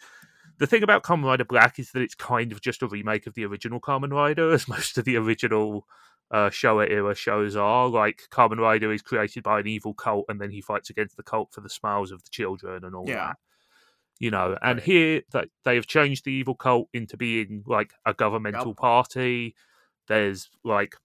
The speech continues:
Speaker 1: a lot more history stuff. Like, a good third, maybe even half of this show takes place in flashback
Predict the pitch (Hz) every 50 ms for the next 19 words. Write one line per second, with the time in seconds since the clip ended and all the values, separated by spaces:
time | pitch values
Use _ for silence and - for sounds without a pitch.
0 | _ _ _ - 113 107 120 117 - - 120 113 107 104 101 98 - - 143 -
1 | - - - - 131 123 113 113 113 110 110 110 110 107 - - - 143 123 117
2 | - - 123 113 - - - 123 104 - 139 131 127 120 113 _ _ _ _ _
3 | _ _ _ _ _ _ - - - 120 113 117 117 113 107 - 117 110 107 104
4 | 110 110 104 104 104 - - 123 113 101 - - 113 107 - 104 - - - 110
5 | 107 107 - - 107 107 - - - 110 101 - - 110 - - - 107 98 -
6 | - - 101 92